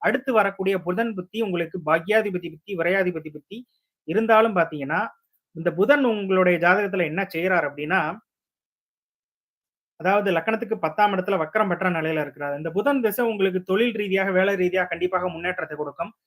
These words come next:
திருமணம் பாத்தீங்கன்னா, திருமணத்துக்கு உண்டான காலகட்டம் இன்னும் வரல. அடுத்து வரக்கூடிய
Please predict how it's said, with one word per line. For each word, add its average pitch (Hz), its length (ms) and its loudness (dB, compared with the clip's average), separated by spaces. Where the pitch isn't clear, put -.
திருமணம் 302 440 6
பாத்தீங்கன்னா, 202 440 4
திருமணத்துக்கு 226 540 0
உண்டான 180 240 2
காலகட்டம் 170 560 0
இன்னும் 165 300 -2
வரல. 165 220 2
அடுத்து 240 300 4
வரக்கூடிய 196 400 4